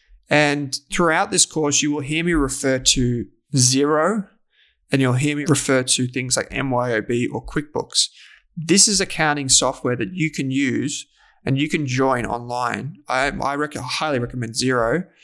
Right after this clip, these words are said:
Uh, at the time of recording, I do own shares in the Xero company. It's on the stock exchange. That could change, but I recommend Xero because it's super easy to use.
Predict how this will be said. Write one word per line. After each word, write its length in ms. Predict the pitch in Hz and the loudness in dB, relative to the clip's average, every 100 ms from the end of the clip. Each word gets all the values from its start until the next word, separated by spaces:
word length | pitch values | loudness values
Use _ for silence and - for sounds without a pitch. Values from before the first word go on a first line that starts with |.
| - _ _ | -20 _ _
Uh, 140 | 139 127 | 0 0
at 120 | 147 | 0
the 60 | 143 | 0
time 240 | 160 156 | 0 0
of 100 | 135 | -2
recording, 400 | 123 123 143 127 | -4 -2 -2 0
I 60 | 123 | -2
do 200 | 143 151 | -2 -2
own 160 | 127 | 0
shares 500 | 123 - 131 127 131 | 2 2 2 -2 -2
in 80 | 135 | -4
the 60 | 120 | -4
Xero 340 | 117 117 113 | -2 0 0
company. 300 | - 113 151 | -2 -4 -2
It's 120 | 151 | -2
on 80 | 120 | 0
the 60 | 117 | 0
stock 240 | - 123 | 0 -2
exchange. 600 | - - 104 110 175 - _ _ _ _ _ - | -4 -2 -2 -4 -10 -12 _ _ _ _ _ -4
That 140 | 135 127 | -2 0
could 200 | 127 120 | 0 0
change, 400 | - 85 156 - | -2 -2 -4 -4
but 200 | 110 - - - _ | -6 -6 -20 -20 _
I 80 | 131 | 0
recommend 420 | 139 156 156 139 | 2 0 -4 -4
Xero 340 | 135 131 127 113 | -2 2 2 0
because 220 | 123 120 | -2 -2
it's 160 | 117 | 2
super 400 | - 151 - 110 | 2 2 0 0
easy 180 | 113 117 | 0 -2
to 80 | 95 | -6
use. 460 | 110 107 - - | -4 -2 -2 -4